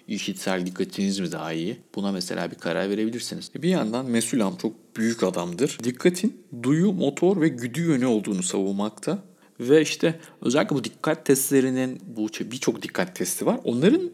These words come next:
daha çok motor yönü değerlendirdiğini söylüyor. Yani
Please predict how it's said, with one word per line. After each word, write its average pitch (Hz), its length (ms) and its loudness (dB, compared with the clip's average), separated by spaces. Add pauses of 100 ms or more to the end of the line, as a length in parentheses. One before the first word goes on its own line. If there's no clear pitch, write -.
(120)
daha 196 160 -2
çok 240 140 2
motor 139 520 2
yönü 147 280 4
değerlendirdiğini 92 840 4
söylüyor. 85 400 -4
Yani 104 300 -2